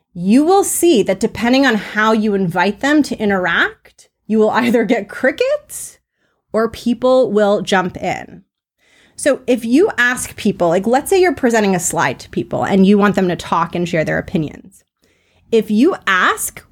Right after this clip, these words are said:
while you're thinking, "Oh, no one's go-, what if no one jumps in? What if it's crickets? What if it's silence?" If you ask while thinking that, you're gonna get crickets because people are gonna read that energy.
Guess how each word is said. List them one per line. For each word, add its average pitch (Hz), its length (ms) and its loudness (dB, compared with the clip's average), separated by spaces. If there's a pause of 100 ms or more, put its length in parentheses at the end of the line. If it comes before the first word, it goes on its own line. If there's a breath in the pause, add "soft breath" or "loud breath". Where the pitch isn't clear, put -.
(140)
while 202 340 2
you're 214 220 0
thinking, 208 600 0
"Oh, 190 120 2
no 185 180 -2
one's 185 160 0
go-, - 120 -6
what 190 100 2
if 190 100 -2
no 180 160 0
one 175 140 -2
jumps 170 260 -4
in? 165 160 -4
What 165 120 -4
if 165 100 -8
it's 165 100 -10
crickets? 202 460 0
What 202 120 4
if 196 120 0
it's - 140 -4
silence?" 180 460 -2
If - 160 -10
you 269 240 2
ask 185 380 0
while 175 140 0
thinking 175 480 0
that, 131 380 -2 (720)
you're 208 180 2
gonna 214 180 2
get 196 160 -2
crickets - 720 -8 (240 soft breath)
because 226 260 0
people 285 360 0
are 311 100 2
gonna 226 220 2
read 208 360 2
that 208 240 -2
energy. 196 680 -2